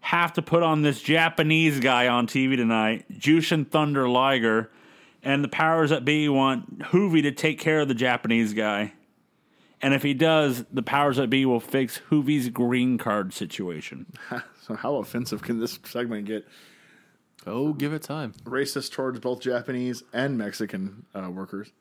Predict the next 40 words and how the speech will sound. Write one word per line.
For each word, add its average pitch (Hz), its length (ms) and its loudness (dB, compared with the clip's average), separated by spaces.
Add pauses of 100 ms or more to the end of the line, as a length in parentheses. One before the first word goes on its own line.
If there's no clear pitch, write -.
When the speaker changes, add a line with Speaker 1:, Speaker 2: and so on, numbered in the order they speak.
Speaker 2:
<sighs> - 160 -20 (600)
I'm 123 100 -6
surprised 139 540 0
he 139 60 0
didn't 127 160 -2
go, 117 180 0
"Ching 220 220 -4
Chong 202 200 0
Keg 277 220 -2
Roll." 180 560 0 (420)
Speaker 1:
Yeah. - 920 -6
Uh, 147 40 2
we 156 80 2
see 185 160 2
the 151 100 -8
toll 180 220 2
package, 170 580 0
uh, 135 500 2 (440)
going 151 320 2
up 151 120 -4
to 151 100 0
Liz, 143 340 2
telling 135 240 2
her 131 60 2
that 127 160 0
she 147 180 -2
broke, 139 500 -4
uh, 120 540 0
the 127 140 -2
contract 135 540 0
between 120 260 -2
the 117 80 -2
two, 139 260 0
and 117 380 -2 (480)
toll 151 200 -2
package 170 340 -2
is 151 100 -6
gonna 160 160 2
sue 170 240 -2
her. 151 160 -2